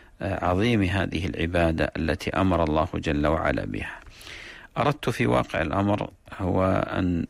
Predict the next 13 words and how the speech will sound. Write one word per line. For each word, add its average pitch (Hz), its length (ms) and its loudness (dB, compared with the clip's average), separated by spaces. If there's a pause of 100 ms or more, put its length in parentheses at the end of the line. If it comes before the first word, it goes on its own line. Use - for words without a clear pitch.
ننزل 104 460 2
إلى 87 360 0
الواقع، 85 540 0
بحيث - 580 -2
أن 82 380 0 (120)
كثيرا 120 400 2
من 82 220 2
الناس 78 520 0 (1400)
يسألون 120 500 2
عن 98 340 2
ال-، 82 440 -2 (540)
عن 90 180 2
الترجمة 98 680 0